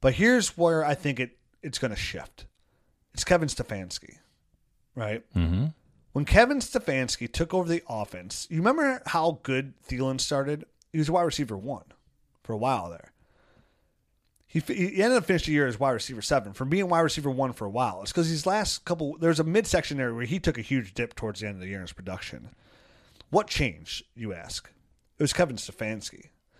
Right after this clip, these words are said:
Speaker 1: When Kevin Sp-, Stefanski took over his offense, it favored Stefon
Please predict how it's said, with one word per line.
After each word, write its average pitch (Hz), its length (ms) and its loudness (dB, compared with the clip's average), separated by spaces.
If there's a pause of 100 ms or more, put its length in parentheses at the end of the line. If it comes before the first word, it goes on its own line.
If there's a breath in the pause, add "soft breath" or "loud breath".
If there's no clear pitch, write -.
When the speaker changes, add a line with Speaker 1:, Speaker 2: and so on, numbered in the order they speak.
(320 soft breath)
Speaker 1:
When 143 80 -4
Kevin 233 400 6
Sp-, - 320 -6 (480)
Stefanski 131 640 -2
took 135 160 -4
over 120 320 2
his 120 180 -8
offense, 127 540 -2 (480 soft breath)
it 143 140 0
favored 170 600 4
Stefon 113 880 0